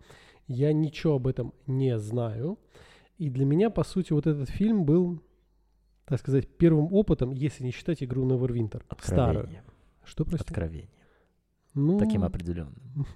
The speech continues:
Speaker 1: <laughs> пусть откровение.
Speaker 2: Ты погрузился в эту вселенную.
Speaker 1: То есть я играл в Neverwinter, например, то, что Baldur's Gate относится к ним, я понятия не имел,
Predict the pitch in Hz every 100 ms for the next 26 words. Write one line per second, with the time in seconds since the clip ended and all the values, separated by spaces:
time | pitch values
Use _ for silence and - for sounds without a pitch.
0 | - - _ _ - - 196 - - 123
1 | 120 123 131 117 101 92 87 - 85 85
2 | - - - - 156 170 196 170 185 151
3 | 170 160 151 156 220 131 123 131 139 147
4 | 147 139 - 135 143 151 131 127 147 143
5 | 139 139 135 - - 143 175 143 135 123
6 | 135 139 127 117 113 117 107